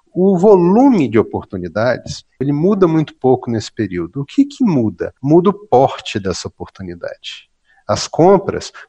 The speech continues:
por conta das exigências desse processo de final de mandato, e o principal cliente do portal do lado do comprador são municípios que estão partindo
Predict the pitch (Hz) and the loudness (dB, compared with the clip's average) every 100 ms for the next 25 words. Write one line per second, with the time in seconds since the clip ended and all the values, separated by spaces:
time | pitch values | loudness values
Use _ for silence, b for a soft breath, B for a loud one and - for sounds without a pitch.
0 | _ 139 - - 151 180 160 127 110 110 | _ -2 -2 0 2 2 0 -2 0 -2
1 | 101 92 101 107 - 98 92 87 - - | -2 0 2 2 0 0 -2 -2 -4 -2
2 | 104 104 - - 104 92 - 104 98 113 | 0 0 -2 0 0 0 2 2 2 -2
3 | 98 98 - - 101 110 120 117 107 101 | -2 -2 -2 -2 2 4 4 4 0 0
4 | 90 87 139 160 - 90 90 107 101 - | 0 2 2 2 -4 -10 -8 -8 -6 -6
5 | - 127 131 - - 131 123 151 143 - | 2 4 4 -2 -6 0 2 0 -2 -4
6 | 104 - 98 - 110 110 104 101 104 107 | -6 -4 -6 -2 0 0 0 2 4 2
7 | 104 - 110 98 104 90 104 95 - - | -4 -8 -6 -4 -4 -4 -4 -8 -8 -2
8 | 156 160 123 104 - 170 190 - - 110 | 2 2 0 -2 -4 -6 -6 -8 -14 -8
9 | 113 110 104 - - 113 104 101 | -8 -2 -4 -4 -8 -8 -6 -8